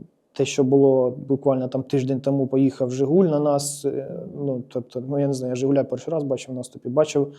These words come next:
"Ніви", но "Жигуля" ще не бачив. Свого роду для нас несподіванка, тому що техніка маленька, її, е, важко виявити. Е, особовий склад піхоти,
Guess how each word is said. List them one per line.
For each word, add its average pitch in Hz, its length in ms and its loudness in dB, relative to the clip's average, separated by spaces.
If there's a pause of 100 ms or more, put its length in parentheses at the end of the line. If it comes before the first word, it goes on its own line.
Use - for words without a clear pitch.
(300)
"Ніви", 151 560 4
но 139 120 -2
"Жигуля" 143 340 4
ще 139 140 -6
не 123 60 -6
бачив. 110 320 -12 (300)
Свого 156 380 4
роду 147 360 4 (180)
для 139 220 2
нас 143 260 0
несподіванка, 147 680 0
тому 139 220 -4
що 151 160 -2
техніка 160 400 -2
маленька, 185 420 0
її, 143 320 2
е, - 100 0 (400)
важко 143 340 0
виявити. 123 440 -6 (640)
Е, 120 80 -8
особовий 151 440 2
склад 151 300 2
піхоти, 143 760 4